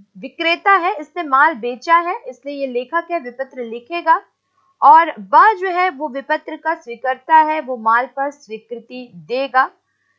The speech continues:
तो इस condition में सबसे पहले हम अ यानी कि लेखक की पुस्तक में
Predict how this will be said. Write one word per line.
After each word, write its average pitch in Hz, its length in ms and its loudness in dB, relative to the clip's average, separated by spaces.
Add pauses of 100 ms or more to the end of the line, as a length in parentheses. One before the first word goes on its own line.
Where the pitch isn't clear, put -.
(160)
तो 294 140 0
इस 370 180 -4
condition 403 460 -2
में 392 220 -6
सबसे 339 320 -10
पहले 339 320 -2
हम 339 380 -4
अ 294 260 6 (120)
यानी 254 300 -4
कि 269 180 -10
लेखक 226 500 -6
की 330 80 -12
पुस्तक 262 520 -10
में 269 200 -8